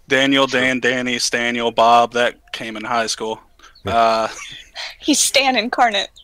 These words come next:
Speaker 1: <laughs> I am Cat.
Speaker 2: So your character's, uh, name and age in that order, please. <laughs>
Speaker 1: Uh, Captain Spaulding, and he is fifty-five.
Speaker 2: Okay.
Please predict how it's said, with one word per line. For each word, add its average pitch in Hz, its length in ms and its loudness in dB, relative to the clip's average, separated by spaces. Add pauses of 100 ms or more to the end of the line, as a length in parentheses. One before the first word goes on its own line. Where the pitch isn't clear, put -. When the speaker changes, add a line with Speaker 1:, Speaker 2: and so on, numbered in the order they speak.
(800)
Speaker 1:
<laughs> - 920 -16
I 185 380 6
am 131 220 0
Cat. 131 300 2 (460)
Speaker 2:
So - 140 2
your 135 180 6
character's, 139 440 0
uh, 107 160 4
name 120 360 -2
and 107 120 -4
age 87 380 -4
in 98 120 -8
that 92 120 -4
order, 85 140 -8
please. 76 340 -12
<laughs> - 560 -8
Speaker 1:
Uh, 127 420 0 (140)
Captain 180 460 -2
Spaulding, 175 760 0
and 127 240 -2
he 131 220 -2
is 110 240 -4
fifty-five. - 840 -4 (2500)
Speaker 2:
Okay. - 260 -20